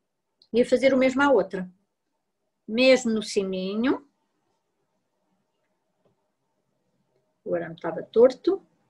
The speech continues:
Encostamos e só carrego ali.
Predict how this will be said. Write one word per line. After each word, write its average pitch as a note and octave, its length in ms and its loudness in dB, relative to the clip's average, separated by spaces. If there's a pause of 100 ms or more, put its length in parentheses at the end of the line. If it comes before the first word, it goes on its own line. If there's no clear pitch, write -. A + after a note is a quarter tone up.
(800)
Encostamos A#3 640 0
e B3 60 0
só E4 300 2
carrego D4 480 0
ali. F3 260 -2